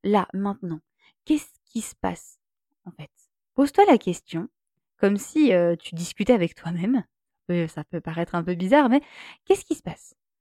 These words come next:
Pourquoi, là, euh, d'un coup, je me sens, euh, ouais, je me, je, je remets les choses en question dans mon couple ? Pourquoi il y a des choses qui me dérangent ? De quoi j'ai besoin ? Euh,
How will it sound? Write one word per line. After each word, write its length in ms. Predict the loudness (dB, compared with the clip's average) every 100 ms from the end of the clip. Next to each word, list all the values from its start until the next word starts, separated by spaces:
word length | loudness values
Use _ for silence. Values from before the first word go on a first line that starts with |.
| _ _
Pourquoi, 380 | -6 0 4 6
là, 340 | 6 6 6 4
euh, 40 |
d'un 180 | 2 -2
coup, 200 | 0 0
je 80 | 0
me 120 | -2
sens, 320 | 2 2 2
euh, 140 | 0 -4 _ _ 0
ouais, 180 | 2 2
je 120 | -2
me, 200 | -4 -2
je, 160 | 0 0
je 160 | 2
remets 200 | 2 4
les 100 | 4
choses 180 | 4 2
en 100 | 2
question 440 | 0 -2 -2 -4 -2
dans 100 | -2
mon 160 | -2
couple ? 300 | -4 -8 -10
Pourquoi 320 | -8 -2 2
il 20 | 4
y 40 |
a 40 |
des 100 | 2
choses 200 | 0 -2
qui 100 | -4
me 80 | -4
dérangent ? 320 | -2 -4 -10 -2
De 100 | 0
quoi 300 | 0 2 2
j'ai 160 | 2 -2
besoin ? 400 | -2 -4 -6 -10 _ _ _ _ _ _ _ _ _ _ _ _ _ _ _ _ -2
Euh, 460 | 0 -2 -6 -8